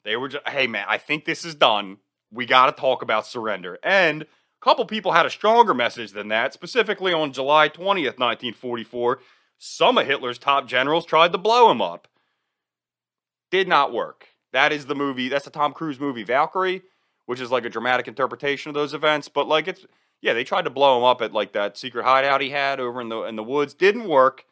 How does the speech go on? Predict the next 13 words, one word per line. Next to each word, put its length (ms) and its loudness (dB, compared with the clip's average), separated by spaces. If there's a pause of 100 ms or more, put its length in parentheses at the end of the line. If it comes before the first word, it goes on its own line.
(720)
So 200 2
after 260 2
he 100 -2
almost 360 2
got 180 6
blown 240 2
up 160 6
but 140 -2
then 160 0
didn't 240 0
get 200 0
blown 300 0
up, 260 0